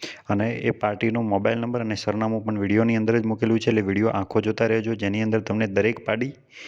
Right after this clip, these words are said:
દરેક ભેંસ, દરેક ગાય અને વાછડીઓ વીસ જેટલી વેચવાની છે, એ પણ બતાવવાનો પ્રયત્ન કર્યો છે. પણ અમારી ચેનલ ઉપર નવા હો તો ચેનલને ખાસ કરીને સબસ્ક્રાઇબ કરી દેજો અને અમારા વીડિયો તમને ગમતા હોય તો વીડિયોને ખાસ કરીને લાઈક કરજો. આ પાડીઓ બધી તમને એક જ જગ્યાએ જોવા મળશે.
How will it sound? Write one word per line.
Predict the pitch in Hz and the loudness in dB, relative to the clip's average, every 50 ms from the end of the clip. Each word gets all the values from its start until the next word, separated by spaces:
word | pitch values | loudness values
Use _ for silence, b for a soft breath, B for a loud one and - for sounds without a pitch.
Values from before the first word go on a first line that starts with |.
| B B B B - | B B B B 2
દરેક | 101 101 110 120 104 98 - | 4 6 4 4 2 2 0
ભેંસ, | 101 110 - - - - | 0 0 0 -2 -2 2
દરેક | 104 101 101 110 104 98 101 | 2 4 4 2 0 0 -2
ગાય | 107 117 127 127 | -2 -2 -2 -4
અને | 143 147 131 117 110 110 113 127 127 127 | -8 -10 -10 -6 -6 -4 -4 -6 -8 -6
વાછડીઓ | 110 101 101 98 - - 113 110 110 113 107 | -2 -2 -2 -2 -2 -2 0 2 2 2 2
વીસ | 98 101 107 - - | 2 0 -2 -2 0
જેટલી | 107 98 101 104 | 0 2 2 2
વેચવાની | 101 101 98 - 104 107 110 113 110 | 2 0 0 0 0 0 0 -2 -2
છે, | - 107 | 0 0
એ | 101 | 0
પણ | 98 - 104 | 0 -2 -2
બતાવવાનો | 101 98 95 - - 98 98 101 113 113 | -2 -2 -2 0 0 0 0 0 -2 -2
પ્રયત્ન | 107 101 95 92 - 107 117 | 0 0 0 0 -2 -6 -4
કર્યો | - - 92 90 90 | -2 0 0 2 2
છે. | 90 - - - - - - _ _ _ _ _ - B B B B B B B B B B B B - - | 0 -2 -4 -8 -10 -12 -20 _ _ _ _ _ -20 B B B B B B B B B B B B -2 -2
પણ | - 107 113 | -2 0 0
અમારી | 120 117 123 131 135 | 0 0 0 0 0
ચેનલ | 127 131 123 123 123 | 0 0 0 0 0
ઉપર | 127 - 117 113 | 0 0 0 0
નવા | 101 101 104 117 123 | 0 0 2 2 2
હો | 131 131 | 2 2
તો | 127 127 | 0 -2
ચેનલને | 120 - 107 104 110 110 107 | -2 -2 -2 0 0 -2 -2
ખાસ | - - 110 - | -2 -2 -4 -4
કરીને | - - 107 107 104 | -4 -4 -2 -2 -2
સબસ્ક્રાઇબ | - - - 95 - - - 120 117 | -2 -2 -4 -4 -4 -2 -2 -2 0
કરી | 117 - 120 | 0 0 0
દેજો | 120 123 117 120 | 2 2 2 2
અને | 117 117 113 | 0 0 0
અમારા | 107 107 107 113 120 | 0 0 0 2 2
વીડિયો | 113 104 104 107 107 | 0 0 0 0 0
તમને | 107 104 104 104 | 0 -2 -2 -2
ગમતા | 98 95 95 95 90 - | -4 -4 -4 -2 0 2
હોય | 110 117 113 | 2 2 2
તો | - 120 | 2 0
વીડિયોને | 104 101 98 98 104 107 117 117 | 0 2 2 2 2 0 0 -2
ખાસ | - 101 98 - - | -4 -4 -4 -4 -4
કરીને | - 98 101 110 131 156 - - B B B B B B B - | -4 -4 -2 -2 -2 -4 -6 -10 B B B B B B B 0
લાઈક | - 98 92 90 90 92 | 2 2 2 2 -2 -2
કરજો. | - - - 95 - - - 123 - - _ _ - B B B B - | -6 -6 -6 -4 -4 -4 -4 -4 -4 -6 _ _ -16 B B B B -4
આ | 123 120 | -2 -2
પાડીઓ | - - 110 113 120 127 | -2 -2 -4 -2 -4 -4
બધી | 107 110 107 113 | -2 -4 -4 -4
તમને | 110 117 120 120 117 110 | -4 -2 0 0 0 0
એક | 107 - 117 | -2 -2 -2
જ | 117 | -2
જગ્યાએ | 110 110 113 107 104 113 120 120 120 110 | 0 0 -2 -2 0 0 2 2 2 2
જોવા | 101 101 104 107 107 | 0 2 2 2 2
મળશે. | 107 104 104 - - 147 | 0 -2 -4 -6 -6 -8